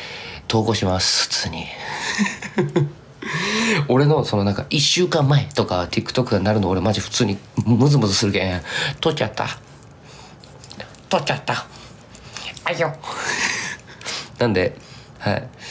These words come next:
まあ、えっと、一週間後、十五日にね、あの、当選した方限定になっちゃうんですけど、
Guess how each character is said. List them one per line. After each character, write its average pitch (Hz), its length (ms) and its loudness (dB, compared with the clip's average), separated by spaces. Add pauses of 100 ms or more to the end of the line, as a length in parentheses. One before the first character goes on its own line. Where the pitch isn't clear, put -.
(220)
ま 143 400 4 (260)
あ、 - 0 -
え 107 80 4
っ 101 40 2
と、 92 300 0 (120)
一 101 100 -2
週 113 180 2
間 110 200 4
後、 107 180 2 (800)
十 120 160 4
五 156 120 6
日 156 220 2
に 120 120 4
ね、 98 260 0
あ 107 80 0
の、 95 400 2
当 117 140 0
選 123 160 4
し 123 60 0
た 131 100 2
方 117 260 2
限 110 160 4
定 110 80 4
に 113 60 4
な 113 60 4
っ - 20 -2
ち 113 100 0
ゃ 98 40 2
う - 20 2
ん - 20 0
で 85 60 -4
す - 100 -8
け - 60 -8
ど、 95 80 -2